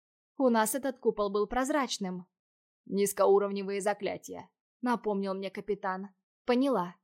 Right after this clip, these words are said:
кивнула я. "У меня все заклятия низкоуровневые. О, и, пожалуй, стоит использовать огненный шар. Это и правда моё коронное заклятие". Вот только он был беспредельно быстр.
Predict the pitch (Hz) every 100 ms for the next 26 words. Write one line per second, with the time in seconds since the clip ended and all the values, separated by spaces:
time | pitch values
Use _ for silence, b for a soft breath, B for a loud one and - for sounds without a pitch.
0 | _ - 220 196 196 202 196 170 190 _
1 | _ 277 240 240 226 208 269 202 190 202
2 | 185 180 196 202 190 226 226 190 185 190
3 | 185 196 196 - _ - 240 226 214 226
4 | 214 214 214 214 202 240 214 202 196 -
5 | 247 214 208 - 208 196 214 214 208 -
6 | 180 185 _ _ _ 262 254 254 262 247
7 | 190 196 196 196 196 202 277 285 208 180
8 | 180 185 226 208 180 - 185 202 _ _
9 | 302 294 285 254 254 - 233 240 226 220
10 | 220 - 214 190 202 202 208 185 190 -
11 | 208